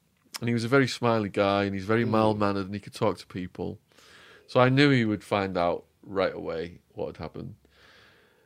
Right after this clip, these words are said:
Speaker 1: And, um, he located you guys, didn't he?
Speaker 2: Where did he find us? Was we in a hotel, or had we re-, re-rented somewhere by then? I can't remember, you know.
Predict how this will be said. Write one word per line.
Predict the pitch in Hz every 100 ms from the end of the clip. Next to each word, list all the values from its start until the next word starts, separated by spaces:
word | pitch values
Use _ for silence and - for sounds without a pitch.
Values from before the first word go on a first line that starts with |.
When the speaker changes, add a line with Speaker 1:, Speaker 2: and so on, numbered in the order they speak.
| _ _ _ _ -
Speaker 1:
And, | 131 135 139
um, | 139 139 143 139 131 - _ - _
he | 160 202
located | 196 - 196 262 240
you | 135
guys, | 117 101 95
didn't | - 151 113
he? | 92 87 - _ _ _
Speaker 2:
Where | - 120
did | 117 120
he |
find | 123 131 127 123
us? | 120
Was | 123
we | 135
in | 123
a |
hotel, | 120 135 131 139
or | 131 113 101 110
had | 110 123
we | 127
re-, | 101 127 - _ _ _ _ _ _ 143 _ -
re-rented | 101 147 143 135 139 135
somewhere | 131 156 147 147
by | 143 139
then? | 139
I | 143
can't | 139 151
remember, | 131 120 127 139
you | 147
know. | 147 143